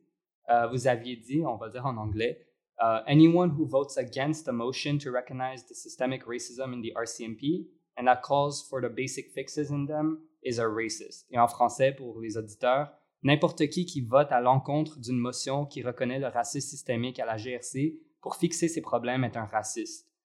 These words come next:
Donc, on parlait justement de notre système au niveau national et plus précisément au niveau de la G R C. Est-ce que vous voyez des différences peut-être, euh, soit dans les enquêtes ou juste la façon dont le gouvernement traite, euh, ces systèmes de police entre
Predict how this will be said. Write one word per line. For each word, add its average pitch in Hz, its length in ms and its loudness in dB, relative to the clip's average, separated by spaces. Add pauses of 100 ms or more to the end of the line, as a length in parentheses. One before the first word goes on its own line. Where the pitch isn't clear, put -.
(380)
Donc, 123 300 4
on 143 80 2
parlait 143 300 8
justement 151 480 2
de 143 100 -4
notre 120 220 -8
système 147 320 0
au 135 40 2
niveau 123 240 -2
national 135 720 -2 (300)
et 127 80 -14
plus 147 140 -2
précisément 127 520 -2
au 139 60 2
niveau 135 220 0
de 151 40 -2
la 123 120 2
G 123 220 -6
R 123 80 -12
C. 165 140 -2
Est-ce 170 140 -2
que 180 80 -2
vous 175 80 -4
voyez 180 180 2
des 143 100 -2
différences 123 720 -4
peut-être, 127 400 -4 (520)
euh, 113 120 4
soit 151 180 2
dans 160 140 4
les 127 180 2
enquêtes 131 580 -4
ou 123 40 -8
juste 127 240 -6
la 131 100 -2
façon 131 380 -4
dont 120 160 -2
le 117 100 -6
gouvernement 113 520 -6
traite, 127 340 -10 (540)
euh, 107 100 2
ces 117 140 -4
systèmes 127 360 0
de 117 80 0
police 120 600 -8 (180)
entre - 480 2